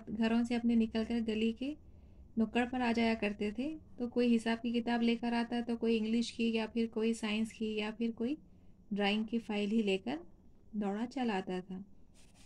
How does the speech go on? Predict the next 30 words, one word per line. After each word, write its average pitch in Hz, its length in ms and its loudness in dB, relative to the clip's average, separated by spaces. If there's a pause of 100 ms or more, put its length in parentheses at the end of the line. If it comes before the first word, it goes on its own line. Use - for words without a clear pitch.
(120)
शमीम, 247 420 0
ये 247 160 2
कौन 254 260 -2
पुकारते 262 480 -2
थे, 277 220 -4
"होमवर्क 247 440 2
करा 233 240 2
लो 240 120 2
होमवर्क", 233 300 2
ये 247 120 -2
किसकी 226 320 -2
आवाज़ 247 340 0
होती 254 240 -2
थी? 302 200 0 (520)
शमीम 254 420 -2
साहब 208 380 -2
की। 196 120 -2
जबकि 214 520 -4
शमीम 247 360 0
साहब 254 360 -4
क्या 254 120 -2
है, 254 160 -2
एक 285 100 -2
retired 226 540 0 (600)
teacher 285 420 4
थे। 269 140 0 (320)
मुलाजिमत 247 540 2
से 269 200 -4
सबकदोश 254 560 -2
यानी 247 260 -2